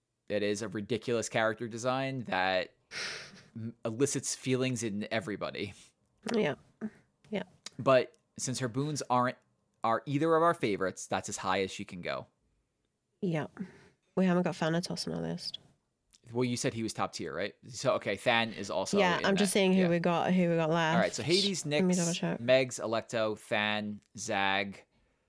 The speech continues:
Speaker 1: uh, Dionysus, Ares. Artemis.
Speaker 2: I feel like we're gonna forget someone.
Speaker 1: Mm, I'm, I'm trying to keep track. I,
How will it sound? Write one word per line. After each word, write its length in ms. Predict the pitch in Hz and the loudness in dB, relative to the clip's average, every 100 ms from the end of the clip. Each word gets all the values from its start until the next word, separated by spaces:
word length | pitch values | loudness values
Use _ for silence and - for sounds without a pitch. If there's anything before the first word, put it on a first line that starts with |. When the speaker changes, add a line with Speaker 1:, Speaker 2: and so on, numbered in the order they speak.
| _ _ _ _ _ _ _ - | _ _ _ _ _ _ _ -8
Speaker 1:
uh, 720 | 98 92 90 87 87 87 87 | -4 -2 -2 -2 -2 -2 -4
Dionysus, 840 | 95 107 107 104 104 - 101 - - _ _ _ _ | -4 -2 -2 -2 -4 -6 -8 -8 -14 _ _ _ _
Ares. 460 | - 71 69 - - _ _ _ _ _ _ _ _ _ _ _ | -8 -8 -8 -12 -16 _ _ _ _ _ _ _ _ _ _ _
Artemis. 520 | 123 110 87 - - - _ _ _ _ _ | 0 0 -2 -8 -10 -12 _ _ _ _ _
Speaker 2:
I 60 | 190 | -2
feel 140 | 220 | 0
like 220 | 214 - | 0 0
we're 60 | - | -2
gonna 200 | 156 151 | -2 -2
forget 380 | 160 160 139 - | -2 -2 -2 -2
someone. 480 | - 135 127 131 180 - | -2 0 0 0 -4 -8
Speaker 1:
Mm, 180 | 143 151 | -10 -8
I'm, 200 | 147 160 | -8 -6
I'm 160 | - 151 | -6 -8
trying 220 | 143 170 | -8 -8
to 60 | 165 | -8
keep 200 | - 143 | -10 -8
track. 400 | - 90 - - _ - - _ _ _ | -4 -4 -6 -16 _ -20 -20 _ _ _
I, 760 | 110 131 151 151 127 110 104 | 2 4 6 6 4 2 0